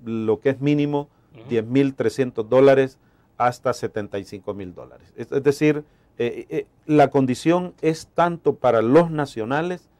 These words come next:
Speaker 1: que están acá en El, en El Salvador, para co-, nuestros connacionales que están en el exterior. Las mismas condiciones, la, la, diríamos, en cuanto a la facilidad de, eh, montos a financiar.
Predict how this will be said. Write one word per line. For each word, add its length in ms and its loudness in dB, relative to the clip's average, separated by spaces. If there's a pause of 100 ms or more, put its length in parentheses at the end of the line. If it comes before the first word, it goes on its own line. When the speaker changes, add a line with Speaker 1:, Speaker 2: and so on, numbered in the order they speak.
(280)
Speaker 1:
que 60 -6
están 360 0
acá 300 0
en 100 -4
El, 180 -6 (120)
en 120 -16
El 140 -12
Salvador, 560 2 (400)
para 240 -2
co-, 180 -12
nuestros 540 -2
connacionales 800 0
que 100 -14
están 280 -6
en 60 -8
el 100 -4
exterior. 420 -10 (380)
Las 200 -4
mismas 300 -2
condiciones, 680 -6
la, 180 -6
la, 220 -4 (200)
diríamos, 480 0 (360)
en 160 -8
cuanto 440 -2
a 40 4
la 160 2
facilidad 720 0
de, 440 2 (400)
eh, 380 2
montos 640 2
a 60 -6
financiar. 580 -12